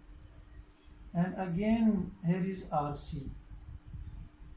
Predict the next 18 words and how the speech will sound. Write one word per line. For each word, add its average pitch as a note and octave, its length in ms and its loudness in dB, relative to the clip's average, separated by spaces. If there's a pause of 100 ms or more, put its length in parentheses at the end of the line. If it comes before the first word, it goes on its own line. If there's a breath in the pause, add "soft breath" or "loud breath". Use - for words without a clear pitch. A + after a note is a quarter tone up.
(3000)
आप E3 240 2
उसको - 200 0
यहाँ D#3+ 240 4
ज्वाइन C#3 280 -2
कर C3+ 180 -8
देंगे B2+ 320 -6 (800 loud breath)
और E3 260 0
आउटपुट G3+ 400 2
से F#3+ 220 0
आप D#3+ 360 6 (1120)
एक E3+ 280 4 (1600 loud breath)
कनेक्शन E3+ 520 4
लेंगे E3+ 500 8 (1400)
और D#3 200 0
यहाँ F#3 260 4 (100)
पे E3 60 2
आप C#3+ 140 0
उसको - 320 -2